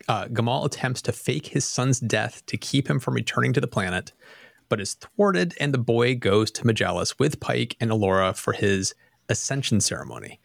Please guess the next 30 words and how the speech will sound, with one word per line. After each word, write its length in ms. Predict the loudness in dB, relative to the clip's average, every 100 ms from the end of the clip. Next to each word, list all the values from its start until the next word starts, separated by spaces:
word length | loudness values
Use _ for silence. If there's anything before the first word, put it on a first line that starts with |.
| _ _ _
Pike 200 | 0 0
is 120 | 2 -2
allowed 340 | -2 0 0
to 100 | 0
witness 380 | 2 2 2 0
the 60 |
ceremony 500 | 0 0 0 0 2
where 220 | 4 6 4
the 100 | 2
corpse 420 | 0 0 0 -6
of 120 | -4
the 60 | -4
previous 420 | 0 0 2 0
First 300 | 0 -2 0
Servant 320 | 0 2 0
is 100 | -2
removed 460 | 0 4 6 6 4
from 220 | 0 0
a 20 | 4
machine, 600 | 4 4 4 4 2 0 -6 -20 _ 0
and 120 | 4
the 40 |
new 180 | 6 4
First 300 | 4 2 0
Servant 320 | 0 2 2 2
is 120 | 0
connected 440 | 2 2 2 0
in 100 | 0
his 140 | 2 0
place. 420 | -2 -4 -4 -6